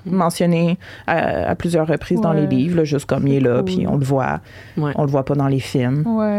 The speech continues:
Speaker 3: C'est vrai, on le voit jamais dans les films. C'est dommage.
Speaker 2: Ouais.
Speaker 3: Puis il se-, mais il sert pas à grand-chose.
Speaker 1: Puis
Speaker 2: Euh.
Speaker 1: très intéressant que J K avait considéré que dans la Chambre des secrets, elle avait prévu que Harry et Ron atterrissent en voiture dans
Speaker 2: Mhm.
Speaker 1: le lac et
Speaker 3: Mhm.
Speaker 1: découvrent ainsi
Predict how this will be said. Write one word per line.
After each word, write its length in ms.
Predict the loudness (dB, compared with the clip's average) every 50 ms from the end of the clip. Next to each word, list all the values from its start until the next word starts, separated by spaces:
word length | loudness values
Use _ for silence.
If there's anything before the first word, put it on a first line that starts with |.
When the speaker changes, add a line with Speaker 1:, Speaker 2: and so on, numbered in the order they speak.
| -2 -2
Speaker 3:
C'est 100 | -2 -2
vrai, 80 | 0
on 60 | 0 0
le 60 | 0
voit 120 | 0 -2
jamais 220 | -2 -2 -2 -4 -4
dans 100 | -4 -4
les 100 | -6 -6
films. 200 | -8 -8 -12 -12 -14 -16 -20 -20 -20 -18
C'est 140 | -12 -10 -6 -6
dommage. 360 | -4 -4 -4 -6 -6 -6 -4
Speaker 2:
Ouais. 220 | -4 -4 -4 -6 -8 -10 -12 -6
Speaker 3:
Puis 100 | -2 0
il 60 | 0
se-, 180 | 0 0 0 0
mais 160 | 0 0 0 0
il 60 | -2
sert 180 | -2 -4 -4
pas 160 | -2 -4 -4 -2
à 80 | -2
grand-chose. 520 | -4 -4 -4 -6 -8 -10 -14 -14 -16 -18 -20 -20 -20 -20 -20 -16 -16 -16 -14 -16 -18 -18 -10 -4
Speaker 1:
Puis 100 | -2 0
Speaker 2:
Euh. 40 | 2
Speaker 1:
très 220 | 2 2 2 4
intéressant 680 | 2 2 2 2 2 2 2 2 0 0 0 2 2 2
que 480 | 2 2 2 4 4 2 2 2 0 0 -2
J 140 | -2 -4 -4
K 220 | 0 0 2 4
avait 180 | 4 4 2 0
considéré 600 | -2 -2 -4 -4 -2 0 0 0 2 2 0 0
que 160 | 0 0 0 0
dans 200 | 2 2 2 2
la 280 | 2 2 2 0 0
Chambre 220 | 0 0 2 2 2
des 80 | 2
secrets, 440 | 2 0 -2 -2 0 -2 0 0 -2 -4 -8 -20 -20 -20 -20 -20 -20 -20 -12 -6 -2
elle 100 | 0 2
avait 180 | 2 2 2 0
prévu 380 | 0 -2 -2 -2 0 0 -2
que 120 | -2 -2 -2 0
Harry 380 | 0 -2 0 0 2 2 2 2
et 40 | 2
Ron 680 | 0 0 0 2 2 4 4 4 4 4 2 2 0 -2 -4 -8 -20 -8 -4
atterrissent 600 | -4 -2 -2 0 0 0 2 2 0 0 0 0 -2
en 80 | 0
voiture 420 | 2 2 0 0 0 0 0 0 2
dans 160 | 2 2 2
Speaker 2:
Mhm. 40 | 2 2
Speaker 1:
le 40 | 2
lac 460 | 2 2 0 -2 -4 -10 -16 -16 -16 -14 _ -2
et 80 | -2
Speaker 3:
Mhm. 40 | 0
Speaker 1:
découvrent 440 | 0 0 -2 -2 0 0 0 2 2 2
ainsi 600 | 2 0 0 -2 -4 -4 0 0 2 2 0